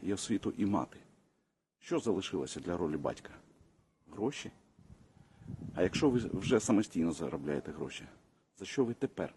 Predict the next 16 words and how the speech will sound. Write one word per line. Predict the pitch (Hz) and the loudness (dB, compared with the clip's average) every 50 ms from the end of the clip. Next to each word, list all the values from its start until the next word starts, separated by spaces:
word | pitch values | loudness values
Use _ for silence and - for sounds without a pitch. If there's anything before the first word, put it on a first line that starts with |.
| _ - | _ -20
пишаєтеся | - - - - 60 58 - - - - - | -16 -10 -8 -8 -8 -8 -10 -12 -12 -10 -10
батьком? | - - - - - - - - - - - - - - _ _ _ - - - - - - - - - - - - _ _ - | -8 -8 -8 -8 -8 -10 -10 -10 -12 -16 -18 -20 -20 -20 _ _ _ -20 -20 -20 -18 -18 -18 -18 -20 -20 -20 -20 -20 _ _ -10
Але | - 107 110 104 | -6 -4 -2 -2
не | 90 87 82 | -2 -2 -4
хвилюйтеся, | - 80 73 65 57 53 - - - - - - _ - | -4 -4 -6 -6 -6 -8 -12 -16 -20 -20 -20 -20 _ -10
я | - 107 101 | -4 -2 -2
не | 87 76 | 0 -2
ваш | 69 65 - - - | -4 -8 -12 -14 -14
батько. | - - - - - - - _ _ _ _ _ _ _ _ _ _ _ | -14 -16 -16 -18 -20 -20 -20 _ _ _ _ _ _ _ _ _ _ _
Я | 82 90 95 | -10 -8 -8
буду | 90 80 76 73 76 71 | -8 -8 -8 -8 -10 -8
захищати | - 78 78 - 92 - - 113 - - | -8 -10 -8 -8 -8 -4 -2 -2 -2 -4
вас, | 67 - - - - - - - | -8 -12 -14 -16 -18 -12 -2 -2
незалежно | - 78 82 82 92 92 113 110 98 101 82 | -2 -2 2 2 2 2 2 2 2 0 0
від | 76 69 - | 0 -2 -4
того, | - 57 - | -8 -14 -14